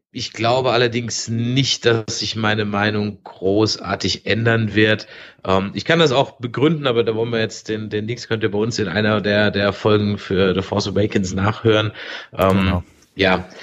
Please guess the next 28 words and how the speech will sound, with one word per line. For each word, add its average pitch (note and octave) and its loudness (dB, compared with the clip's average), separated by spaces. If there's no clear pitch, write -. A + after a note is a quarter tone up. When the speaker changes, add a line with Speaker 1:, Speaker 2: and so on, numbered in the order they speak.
Speaker 1:
mir E3 6
ist - 4
wichtig, F3 2
dass B2 -2
wenn F3+ 2
wir E3 4
irgendwo C3 -2
draufhauen, A#2+ -6
dass A2+ -10
wir A#2 -10
zumindest A#2+ -12
immer A2 -6
auch G#2 -4
sagen, A2 0
warum G#2 0
es A#2+ -4
uns G#2 -6
nicht G2+ -6
gefällt G2 0
und F#2+ -2
nicht G2 -2
einfach G2 -4
nur G2 2
sagen, F#2+ 2
"Finde G#2 2
ich F#2 0
doof." F2 2
Speaker 2:
Ja, G#2+ 2